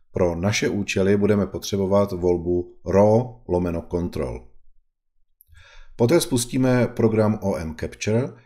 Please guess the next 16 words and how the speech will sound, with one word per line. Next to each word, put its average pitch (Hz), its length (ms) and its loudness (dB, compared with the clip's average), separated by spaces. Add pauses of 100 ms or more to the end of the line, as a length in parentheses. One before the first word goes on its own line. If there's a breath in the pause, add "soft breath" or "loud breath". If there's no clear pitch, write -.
který 110 240 0
umožňuje 120 500 4
právě 98 360 2
komunikaci 113 920 0
mezi 85 220 -2
foťákem 90 720 -2
a - 80 -12
počítačem. 76 800 -10 (840 soft breath)
Po 113 60 4
jeho 117 180 6
zapnutí 117 500 0
budeme 117 320 2
dotázáni 98 640 2
na 87 100 -2
tři - 180 -4
dotazy. 82 460 -4